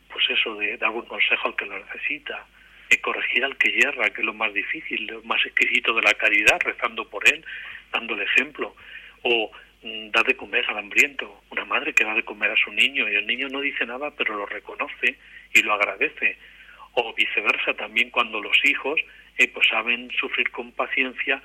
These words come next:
pues, los años ya mayores de sus padres, de sus abuelos, y no reniegan de ello. Y,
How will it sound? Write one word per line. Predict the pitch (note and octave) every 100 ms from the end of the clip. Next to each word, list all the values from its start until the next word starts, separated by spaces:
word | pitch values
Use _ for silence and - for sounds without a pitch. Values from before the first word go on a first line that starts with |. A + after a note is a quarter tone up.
| - - - _ -
pues, | A#2 G#2 G2+
los | F#2+ G#2 -
años | B2+ B2 B2 A2
ya | A#2 A2+
mayores | A#2 A#2+ C3 C3+ C#3+ - - -
de | - G#2
sus | F#2+ -
padres, | B2 A#2 A2+ A2
de | G#2+
sus | - -
abuelos, | B2 A#2 A#2 A2+ C#3 - - -
y | A#2+
no | G#2+
reniegan | A2 G2+ G2+ G2+ G2
de | A2+
ello. | C3+ A2 - - - - - -
Y, | - A#2 A#2 A#2+